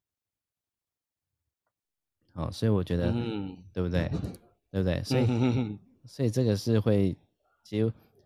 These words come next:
Speaker 1: 我们之前在读这个福音书哈，就知道说恶魔在哪里。恶魔不是外面的一个形象，然后在我之外的东西，而是当人开始贪恋权力的时候，对于自己的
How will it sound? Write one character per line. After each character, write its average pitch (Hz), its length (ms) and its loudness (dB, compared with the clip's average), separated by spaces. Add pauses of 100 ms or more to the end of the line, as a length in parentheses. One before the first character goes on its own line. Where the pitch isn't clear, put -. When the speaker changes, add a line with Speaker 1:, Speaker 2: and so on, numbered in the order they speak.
(120)
Speaker 1:
我 98 80 -8
们 98 120 0
之 - 60 -10
前 117 160 4
在 113 100 4
读 90 560 0
这 98 120 2
个 95 80 2
福 87 160 -8
音 87 120 -2
书 87 220 -4
哈， 87 160 -2
就 95 100 0
知 98 140 -4
道 98 160 2
说 95 340 0 (180)
恶 120 120 2
魔 87 200 0
在 95 140 2
哪 82 240 -4
里。 85 160 -8 (360)
恶 127 120 -2
魔 95 200 2
不 98 120 -6
是 95 140 -2
外 104 220 2
面 98 240 0
的 82 120 -2
一 - 140 -8
个 85 140 -4
形 78 320 -6
象， 85 260 -2 (560)
然 87 100 -8
后 - 20 -4
在 107 220 -2
我 80 140 -2
之 87 240 -10
外 90 180 0
的 78 60 -2
东 82 240 -4
西， 85 260 -4 (280)
而 101 60 -18
是 139 140 -2
当 131 320 2
人 98 220 2
开 104 220 -2
始 73 240 -4
贪 95 320 -2
恋 95 200 0
权 76 400 -6
力 87 160 -2
的 69 140 -8
时 - 220 -8
候， 76 260 -8 (960)
对 117 200 4
于 92 100 2
自 117 180 -4
己 92 200 -2
的 80 260 -2